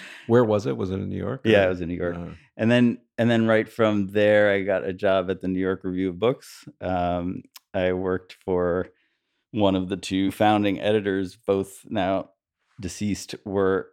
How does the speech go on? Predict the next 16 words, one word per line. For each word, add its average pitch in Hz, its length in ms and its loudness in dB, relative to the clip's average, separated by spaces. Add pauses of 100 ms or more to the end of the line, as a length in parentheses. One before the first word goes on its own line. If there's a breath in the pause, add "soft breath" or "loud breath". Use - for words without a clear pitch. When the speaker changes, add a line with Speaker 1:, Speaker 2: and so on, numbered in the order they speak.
Speaker 2:
still 101 240 -2
there, 92 360 2
Bob 92 320 0
Silvers 95 640 -4
and 95 360 -8
Barbara 92 320 -2
Epstein. 98 640 -4
Speaker 1:
Yeah, 92 180 -6
Speaker 2:
And - 0 -
I - 20 -4 (140)
Speaker 1:
legendary 98 400 2
editors. 85 440 -8 (160)
Speaker 2:
<laughs> - 140 -8
and 107 200 0
I 104 120 2
worked 101 320 -2